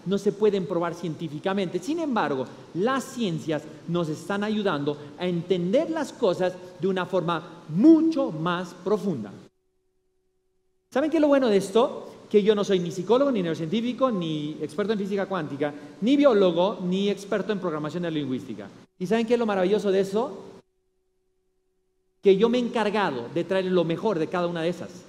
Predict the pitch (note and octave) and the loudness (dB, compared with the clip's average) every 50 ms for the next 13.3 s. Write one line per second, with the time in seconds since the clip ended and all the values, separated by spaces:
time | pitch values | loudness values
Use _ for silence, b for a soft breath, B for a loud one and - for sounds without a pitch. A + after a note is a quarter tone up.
0 | _ - B B B _ - F#3+ G3 F#3 F#3+ G#3+ G3 - G#3 G3+ A3+ D4 C#4+ C#4+ | _ -20 B B B _ 0 0 0 2 2 0 0 0 0 0 0 0 0 0
1 | D4 D#4+ D4+ C#4+ B3 G#3 - B3 B3 C4 C4 B3+ G#3+ F3+ F3 E3 D#3+ E3+ - A#3+ | 0 2 2 2 2 0 0 0 0 2 2 2 2 4 4 4 2 0 -2 -2
2 | D#4 F#4+ F#4 - - - - - - - _ _ _ _ _ _ _ _ _ _ | -2 -4 -4 -10 -16 -20 -20 -20 -20 -20 _ _ _ _ _ _ _ _ _ _
3 | _ _ _ _ - G3 G3+ G3+ G3 G3 G3+ - A#3 A#3 A#3 G#3 G#3+ G3 D3 C3+ | _ _ _ _ 0 2 4 4 4 0 2 2 4 4 4 4 2 0 0 -2
4 | C3+ C3+ D3 G3 G3 F3 A3 A3 G#3 - G3+ - A#3+ A#3 G#3+ F#3 F3+ F#3+ F3+ D#3 | -4 -2 2 2 4 4 4 2 2 0 0 0 2 2 2 2 0 0 0 0
5 | D#3 D#3 E3 C#3+ - D#3+ - - - - - - - - - _ _ _ _ _ | 0 0 0 -2 -4 -6 -12 -14 -18 -20 -20 -20 -20 -20 -20 _ _ _ _ _
6 | _ _ _ _ _ _ _ - E3 F3+ F#3 F3 F3 F3 F3 - - - C4+ C4 | _ _ _ _ _ _ _ -4 -2 0 0 2 0 0 -2 -4 -4 -2 -2 -2
7 | C4 C4+ B3+ A#3+ G#3 F3+ D#3+ C#3+ D#3 A3 A3+ F#3 G3+ F#3+ G3 G3 - - - C3 | -2 -4 -4 -4 -2 -4 -4 -2 -2 -2 -2 -2 -4 -4 -6 -8 -10 -10 -12 -12
8 | - - - - G3+ F#3 F3+ F3 F#3 F3+ F#3 F#3+ F#3+ - F#3+ G3+ F3+ F3 - D#3+ | -12 -12 -10 -6 -6 -4 -4 -4 -6 -8 -8 -12 -10 -4 -2 0 0 0 -2 -4
9 | C#3+ - - - - - _ _ _ _ _ _ _ _ _ _ _ _ _ _ | -10 -10 -12 -16 -20 -20 _ _ _ _ _ _ _ _ _ _ _ _ _ _
10 | _ _ _ _ _ _ _ _ _ _ _ _ _ _ _ _ _ - - A3+ | _ _ _ _ _ _ _ _ _ _ _ _ _ _ _ _ _ 4 6 6
11 | B3 C4 A3 A#3+ A#3+ A3+ G#3+ G#3 A3 A3 A3 G#3+ F3+ D#3+ G#3 G3+ G3+ F#3+ G3 - | 6 6 4 2 4 4 4 2 2 0 0 -4 -4 -2 0 0 0 0 -2 -2
12 | G#3 G3+ F#3+ - G3+ F#3+ F3 E3+ D#3 D#3 D3 D3 D3 E3 F3+ F3 F3+ F3+ F3+ F#3 | -4 -4 -2 -2 -2 -2 -2 -4 -6 -8 -10 -8 -4 -2 0 0 0 0 0 -2
13 | G3 F3+ - - - | -2 -4 -6 -12 -14